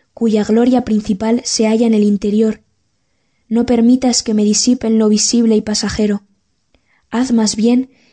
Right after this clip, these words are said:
que mediante una abundancia de gracias esté siempre ocupado dentro de mí mismo, para encontrar allí a Dios,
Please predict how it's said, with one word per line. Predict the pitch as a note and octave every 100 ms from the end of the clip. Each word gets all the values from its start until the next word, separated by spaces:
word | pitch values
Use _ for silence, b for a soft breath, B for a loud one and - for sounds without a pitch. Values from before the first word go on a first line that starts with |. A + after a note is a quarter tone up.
| b
que | A#3
mediante | A3 G#3 G#3 G#3 G3 G3+
una | B3 B3+
abundancia | A3 G#3 A3+ A#3+ - G#3+
de | G3+
gracias | G#3 A#3+ B3+ B3+ - b b b -
esté | A3 A#3+ A#3
siempre | - A#3+ B3+ B3
ocupado | A3+ G#3+ A3 B3+ B3 -
dentro | G3+ B3 C4 A#3
de | G#3+ G#3+
mí | G#3+
mismo, | G#3+ G#3 G#3 - _ _ _ _ _ _ -
para | A3
encontrar | G#3 G3+ G#3 G3+ A#3 B3+
allí | G#3+ G#3+
a | G#3
Dios, | G3 G3+ - -